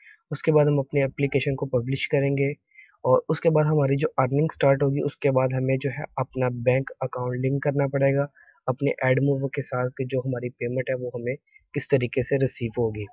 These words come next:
तो friends, आज की जो video है वो मैं, ये देखें, हम इसको जो है वो highlight करते जाते हैं साथ में। ये देखें, मैंने इसको red कर दिया क्योंकि आज की video के अंदर हम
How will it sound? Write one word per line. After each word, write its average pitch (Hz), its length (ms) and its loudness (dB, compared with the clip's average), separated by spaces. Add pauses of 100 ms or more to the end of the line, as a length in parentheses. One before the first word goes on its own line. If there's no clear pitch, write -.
(540)
तो 127 120 0 (240)
friends, 170 320 4
आज 147 200 2
की 175 120 -2
जो 160 140 0
video 147 280 2
है 151 120 0
वो 143 180 0
मैं, 143 220 0 (200)
ये 143 80 2
देखें, 135 280 0 (1800)
हम 147 180 0 (140)
इसको 151 280 0
जो 147 100 2
है 147 140 2
वो 147 80 2 (100)
highlight 135 300 2
करते 135 260 -2
जाते 143 260 0
हैं 147 80 0
साथ 127 320 -2
में। 143 120 0 (2250)
ये 135 100 2
देखें, 123 240 -2 (280)
मैंने 131 120 2
इसको 135 200 -2
red 131 200 4
कर 131 180 -2
दिया 139 160 2
क्योंकि 139 260 0 (140)
आज 123 240 -2
की 147 120 -4
video 131 240 -2
के 135 80 0
अंदर 127 160 2
हम 143 120 -2